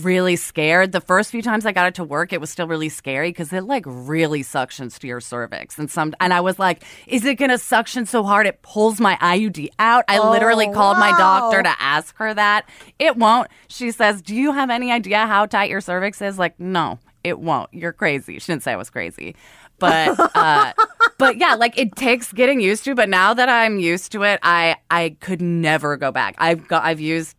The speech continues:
Speaker 1: tampons since, and it's like torture. It feels like I'm, like, shoving sandpaper up there now.
Speaker 2: Wow.
Speaker 1: But what about you?
Speaker 2: I do
Speaker 1: Have you tried
Speaker 2: occasionally
Speaker 1: the
Speaker 2: use
Speaker 1: pads?
Speaker 2: tampons from time to time. Um, but when I do use tampons, I've had a rule, again, since I was in high school for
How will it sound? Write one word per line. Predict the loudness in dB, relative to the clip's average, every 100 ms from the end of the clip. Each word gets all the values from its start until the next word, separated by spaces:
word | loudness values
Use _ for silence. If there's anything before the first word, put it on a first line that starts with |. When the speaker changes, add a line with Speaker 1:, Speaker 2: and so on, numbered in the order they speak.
| _
Speaker 1:
tampons | -12 -8 -4 -4 -6
since, | -8 -8 -8
and | -10 -10 -10
it's | -12 -12 -20 -10
like | -8 -8 _
torture. | -12 -10 -8 -8
It | -8
feels | -8 -6
like | -8
I'm, | -8
like, | -10
shoving | -8 -8 -8 -8
sandpaper | -8 -8 -10 -10 -12
up | -10
there | -10 -10
now. | -10 -12 -14 -16
Speaker 2:
Wow. | -8 -4 0 2 2 -2 -10 _
Speaker 1:
But | -8 -4
what | -2
about | -2 -2
you? | -2 -4 -4 0
Speaker 2:
I | 0
do | 0 -4 -4
Speaker 1:
Have | -4
you | -2 0
tried |
Speaker 2:
occasionally | 0 0 -2
Speaker 1:
the | -4
Speaker 2:
use | -4
Speaker 1:
pads? | -2 0 2
Speaker 2:
tampons | 0 0
from | -6 -8
time | -6 -8 -8
to |
time. | -10 -8 -8 -14 _ _ _ -4
Um, | 0 0 0 -4 -2
but | 0 0
when | 0 -4
I | -4
do | -6 -6
use | -4 -4 -6 -8
tampons, | -10 -8 -6 -6 -6
I've | -10 -8
had | -6 -6
a |
rule, | -8 -10 -10 -10
again, | -8 -4 -4
since | -4 -6
I | -6
was | -6
in | -10
high | -12 -12
school | -12 -10 -10
for | -10 -10 -10